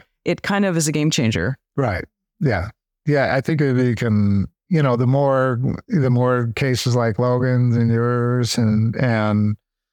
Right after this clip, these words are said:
Speaker 2: um, I know Doctor Joe's doing a lot of
Speaker 1: Oh, boy.
Speaker 2: research and
Speaker 1: Mm.
Speaker 2: data, and it just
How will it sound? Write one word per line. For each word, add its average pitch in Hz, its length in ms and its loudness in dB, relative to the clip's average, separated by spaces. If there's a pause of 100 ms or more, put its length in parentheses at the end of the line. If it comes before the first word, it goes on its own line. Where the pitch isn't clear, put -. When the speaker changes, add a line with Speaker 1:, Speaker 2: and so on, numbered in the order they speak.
(400)
Speaker 2:
um, 98 360 0
I 117 100 -2
know 110 160 0
Doctor 107 320 -2
Joe's 107 300 0
doing 113 220 0
a 107 80 0
lot 107 260 0
of 101 280 0
Speaker 1:
Oh, 151 140 0
boy. 123 220 0
Speaker 2:
research 120 500 -2
and 131 200 0
Speaker 1:
Mm. - 40 0
Speaker 2:
data, 123 640 0
and 120 760 0
it 139 160 0
just - 460 -4